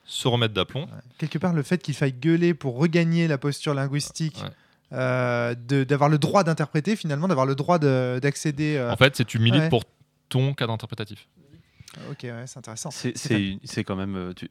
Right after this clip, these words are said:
Speaker 3: tu, tu disais, Darky, que c'était une conversation qu'on passait notre temps à, à devoir bien redéfinir les termes pour pouvoir s'entendre. C'est quand même une conversation dans laquelle, à un moment donné, on peut parler avec Dieu. Parce que des choses comme le M J et Dieu,
Speaker 2: Ouais, c'est
Speaker 3: ça
Speaker 2: ça.
Speaker 3: fait partie des trucs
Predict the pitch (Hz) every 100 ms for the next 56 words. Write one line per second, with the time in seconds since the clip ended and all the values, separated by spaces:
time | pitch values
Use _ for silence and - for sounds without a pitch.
0 | - - 92 90 92 - 95 92 98 92
1 | - 113 - - 92 90 90 87 85 87
2 | 92 110 107 98 95 90 - 95 85 104
3 | 101 92 87 95 _ - - - 85 87
4 | 92 92 92 95 92 92 90 - 95 87
5 | 87 107 98 90 - - - 90 - 92
6 | 156 156 110 - - - 95 95 95 101
7 | 95 - 98 - 156 101 95 127 113 95
8 | 92 92 98 110 151 160 - 98 101 101
9 | 90 101 131 101 101 104 160 151 _ _
10 | - - - - 104 131 123 - 139 -
11 | 127 117 110 113 117 120 98 120 123 -
12 | 107 98 98 135 196 175 180 180 165 123
13 | 104 143 131 117 - - 139 156 113 113
14 | 131 175 -